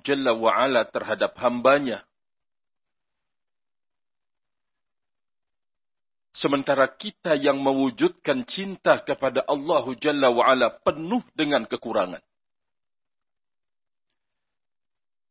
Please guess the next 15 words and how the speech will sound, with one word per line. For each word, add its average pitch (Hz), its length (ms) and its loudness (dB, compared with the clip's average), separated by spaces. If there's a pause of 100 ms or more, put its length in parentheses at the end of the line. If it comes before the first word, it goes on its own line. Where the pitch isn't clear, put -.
(120)
Namun 113 320 -4
Allahu 127 480 4
Jalla 139 400 2
wa 117 240 4
Ala 127 400 0 (1800)
telah 127 160 0
menyiapkan 135 960 0
nilai 147 480 2
yang 123 160 0
sangat 120 320 0
besar, 113 720 0 (1600)
buah 135 480 4
yang 127 240 0
sangat 117 400 0
agung, 151 720 0